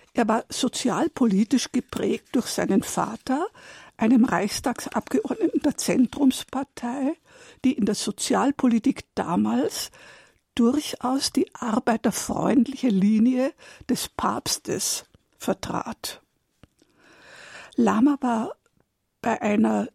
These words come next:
dieser Partei nahestehenden Jugendorganisation in Regensburg, dem Windthorstbund. Ich erwähne ihn, weil sich dessen Motiv, dessen Motto,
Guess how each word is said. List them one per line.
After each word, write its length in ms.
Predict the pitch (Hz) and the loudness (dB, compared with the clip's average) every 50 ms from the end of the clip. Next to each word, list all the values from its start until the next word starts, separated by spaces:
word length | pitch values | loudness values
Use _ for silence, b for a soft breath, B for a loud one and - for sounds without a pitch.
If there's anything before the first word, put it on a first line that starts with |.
| _ _ - | _ _ 0
dieser 220 | 240 - - 226 | 0 2 0 -2
Partei 500 | - - 240 - - 233 240 233 202 - - | -2 -2 -6 -4 -4 -4 -2 -2 -2 0 2
nahestehenden 880 | - 220 208 202 202 202 226 262 - - - 247 233 220 554 - - | 2 4 4 2 0 -2 -2 -2 -2 -2 -2 0 0 -2 -2 -6 -12
Jugendorganisation 1300 | - - - 254 247 - 339 277 277 - - 254 - 190 240 233 220 - 214 190 - - - - 180 202 | -18 -4 0 0 2 4 4 2 2 2 0 -2 0 2 2 2 2 0 -2 -4 -4 -4 -2 -2 0 0
in 120 | 233 233 | 0 0
Regensburg, 840 | 220 - - 226 - 277 269 - - - - 277 302 392 - - B B B B B B - - | 0 -2 -2 2 2 2 2 2 -2 -8 -6 -6 -6 -6 -8 -12 B B B B B B -6 -4
dem 240 | 196 202 214 196 | 0 0 2 2
Windthorstbund. 1200 | 175 202 202 226 247 - - - 294 277 - 294 - - - - - 269 285 349 403 440 - - B B B B B B B B B B B B B B - | 2 4 4 4 2 0 -4 -4 -4 -4 -4 -4 -6 -8 -8 -2 0 0 2 0 0 -4 -8 -14 B B B B B B B B B B B B B B -4
Ich 160 | 262 - - | -2 0 0
erwähne 420 | 233 202 208 185 185 202 262 247 | 0 2 2 2 2 4 2 2
ihn, 320 | - - 269 254 254 262 - - | 2 2 2 2 2 2 0 -2
weil 560 | - 220 - 208 185 196 202 196 208 202 - - - | -6 -4 -2 0 0 2 2 2 2 0 0 -4 -8
sich 320 | - - 254 190 - - | -6 -6 -4 -4 -4 -4
dessen 340 | - 254 269 - - 254 226 | -2 -2 0 2 4 4 4
Motiv, 800 | 220 202 - - _ - 277 277 - 320 208 - - - - - - _ - | 4 0 -2 -6 _ -4 -2 0 0 0 -2 -2 -6 -10 -14 -16 -18 _ -8
dessen 280 | - - - 196 233 | -8 -6 -2 0 2
Motto, 540 | 220 240 269 - - _ - 202 - - - | 2 2 2 0 -4 _ -6 -6 -6 -6 -10